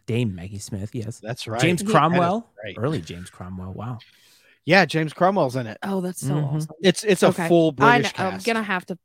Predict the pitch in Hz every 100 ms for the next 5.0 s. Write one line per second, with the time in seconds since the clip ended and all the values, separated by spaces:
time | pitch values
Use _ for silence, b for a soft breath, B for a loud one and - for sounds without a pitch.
0 | - 185 180 147 160 147 - 151 160 165
1 | 160 175 165 - 180 180 170 156 156 135
2 | 143 160 202 285 330 b b 160 185 -
3 | 175 156 151 147 139 135 131 135 113 123
4 | - 123 101 98 - 98 _ - 175